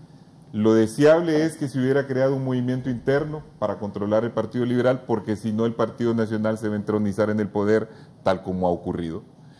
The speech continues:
Y ese era el argumento de Carlos Eduardo Reina, que él sí se quedó en el Partido Liberal,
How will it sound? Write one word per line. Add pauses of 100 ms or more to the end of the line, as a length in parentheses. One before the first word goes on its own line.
(160)
Y
ese
era
el
argumento
de
Carlos
Eduardo
Reina,
que
él
sí
se
quedó
en
el
Partido
Liberal,